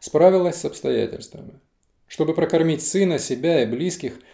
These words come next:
она получила экономическое образование и, вырвав музыку из сердца, стала коммерческим директором крупной фармакологической компании. Талантливый человек талантлив во всём. Избитая, но справедливая фраза.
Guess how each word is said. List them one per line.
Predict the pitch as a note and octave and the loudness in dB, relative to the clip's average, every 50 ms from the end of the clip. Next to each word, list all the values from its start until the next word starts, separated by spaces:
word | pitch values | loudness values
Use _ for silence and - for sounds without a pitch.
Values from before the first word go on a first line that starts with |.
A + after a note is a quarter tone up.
| - _ _ _ _ _ | -20 _ _ _ _ _
она | - D#3+ G3 A#3 A3+ | -2 2 4 4 6
получила | A3+ F3 D3 D#3 D#3 - F3+ D#3+ D3+ | 6 4 2 2 0 0 2 4 4
экономическое | C#3 - C#3+ C3+ B2+ B2+ B2+ A2 - - - C3+ | 4 2 2 0 0 0 -2 -2 -4 -2 0 2
образование | B2 B2 C#3 D3 D3+ C#3 D#3+ D#3+ F3 G3 G3+ F#3+ F#3 F3 D3+ C3 - | 2 2 2 2 0 2 2 2 4 4 4 4 4 2 0 -2 -4
и, | - E3 F#3+ G#3 G3 D#3+ | -4 -2 -2 -2 -2 -4
вырвав | - A#2 A#2+ C3 F3+ F#3+ E3+ D3 B2+ A#2 A2 - - | -8 -10 -4 0 2 4 4 4 4 2 0 0 -4
музыку | C#3 C#3+ C#3+ A#2+ A2+ A2+ - A#2 A2 | -6 -6 -4 -4 -4 -4 -4 -4 -4
из | G#2 G#2 G#2+ - | -4 -4 -6 -10
сердца, | - - G3 G#3 G3 - - E3+ D3 D3 - - _ _ _ _ _ _ | -6 -2 0 0 0 0 -2 -6 -8 -8 -10 -18 _ _ _ _ _ _
стала | - - - G#3+ A3 A3 G3+ | -10 -2 2 4 6 6 6
коммерческим | G3+ - C3+ C#3+ F3 F3+ - - - - - A#2 G#2+ | 4 4 2 2 2 2 2 0 -6 -6 -4 -4 -2
директором | G2+ A2 A2+ F3+ F#3 F#3 - F3 D3+ D3 C#3+ - | 0 2 2 2 2 2 2 0 0 0 0 -2
крупной | - C3 D3+ E3 E3+ D#3+ C#3+ | -4 -4 -4 -4 -4 -4 -6
фармакологической | - - A#2 G#2+ G#2 G2+ - G#2+ G2 F#2 F#2+ G2+ G#2+ - - - - - | -4 -6 -6 -4 -4 -2 -2 -2 -2 -2 -2 -4 -8 -10 -10 -10 -10 -12
компании. | - - F#2+ F#2 - - - - F#2+ - - - - _ _ _ _ _ _ _ _ _ _ _ _ _ _ _ _ _ _ _ _ _ _ _ _ | -10 -10 -12 -12 -12 -12 -14 -14 -14 -14 -18 -20 -20 _ _ _ _ _ _ _ _ _ _ _ _ _ _ _ _ _ _ _ _ _ _ _ _
Талантливый | - F3+ G3+ B3 B3+ A3+ A3+ A3 G#3 G#3 | 0 2 2 4 2 2 2 2 2 2
человек | G#3 G#3 G3+ G3+ G#3+ A#3 B3+ B3 B3 - | 2 4 6 6 6 6 4 2 2 4
талантлив | F#3 F#3 G3 A3 G#3 G#3 G3+ F3+ F3+ - | 4 6 6 6 4 2 0 -4 0 2
во | F3+ F3 | 2 2
всём. | F3+ - - - C3 A2+ F#2+ F2 D#2 - - - - - | 2 2 -2 -2 0 0 0 -2 -8 -12 -18 -20 -18 -12
Избитая, | - B2 C3 D#3+ G3+ A#3 A3 - F#3 E3+ D#3 D3 C3+ - - - _ - | -10 -8 -6 -2 -2 -2 2 2 2 2 2 0 -2 -4 -10 -18 _ -4
но | F#3 G#3 | -4 -4
справедливая | G#3 - F#3 F3 F3 D#3+ D3 C#3 B2 A2 G2+ G2 G2 | -2 0 -2 0 0 0 0 0 0 2 2 0 0
фраза. | - - G2 F2+ F2 F#2+ G#2 | -2 -2 -4 -4 -4 -6 -10